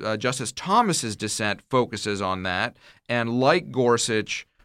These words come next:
uh, says that the, uh, the, the, the fifty-year-old doctrine,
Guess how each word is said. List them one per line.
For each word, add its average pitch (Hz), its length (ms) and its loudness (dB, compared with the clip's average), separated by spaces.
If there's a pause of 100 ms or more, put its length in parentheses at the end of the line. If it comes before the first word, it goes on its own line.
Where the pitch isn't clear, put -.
(140)
uh, 101 240 -2
says 117 520 2
that 104 360 0
the, 101 300 -2
uh, 95 480 2
the, 90 280 -6
the, 92 260 -4
the 95 120 -8
fifty-year-old 107 840 -2
doctrine, 104 680 0